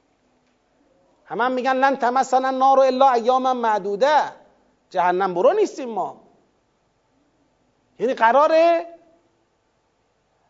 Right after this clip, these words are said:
فرض بفرمایید بنده و شمای مؤمن اسمی به همراه نتانیاهو و نمیدونم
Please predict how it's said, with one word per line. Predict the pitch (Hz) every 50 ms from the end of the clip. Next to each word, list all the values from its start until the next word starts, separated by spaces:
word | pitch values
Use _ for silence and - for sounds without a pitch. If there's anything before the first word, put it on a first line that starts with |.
| _ _ _ _ _
فرض | 208 226 240 226
بفرمایید | 220 202 196 233 233 233 233 240 233 233 190 185
بنده | 233 233 233 233 226 240
و | 240 233
شمای | 233 240 240 240 240 240 240 240 240
مؤمن | 240 240 240 233 233 233 233
اسمی | 233 233 233 240 220 233 - - 254 277 302 330 330 339 339 339 330 349 - - - - _ _ _
به | - 247
همراه | 233 240 247 247 240 277 320 320 302 302
نتانیاهو | 277 269 247 269 262 240 247 247 240 240 240 226 262 311 339 349
و | 320 302 277 262 247 233 - - - - - - _ _ _ _
نمیدونم | - 214 233 247 247 208 247 247 247 240 240 233 226 190